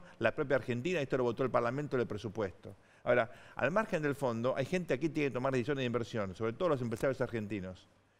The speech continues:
Y para eso hace falta, claramente, es-, establecer un horizonte de previsibilidad. Creo que el acuerdo es una posibilidad de que se logre esto,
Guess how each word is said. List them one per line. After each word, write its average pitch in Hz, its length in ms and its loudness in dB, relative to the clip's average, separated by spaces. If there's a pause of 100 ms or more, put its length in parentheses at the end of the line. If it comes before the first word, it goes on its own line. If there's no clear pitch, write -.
(180)
Y 135 80 -4
para 135 180 2
eso 160 120 -2
hace 143 140 0
falta, 156 500 0 (220)
claramente, 147 640 2
es-, - 200 -8
establecer 120 540 0
un 156 80 0
horizonte 135 460 -2
de 113 60 0
previsibilidad. 107 840 0 (340)
Creo 165 180 0
que 139 260 2
el 127 120 0
acuerdo 185 480 4
es - 160 0
una 135 200 2
posibilidad 135 840 2
de 113 100 4
que 110 80 -6
se 113 140 -2
logre 120 340 2
esto, 131 320 -2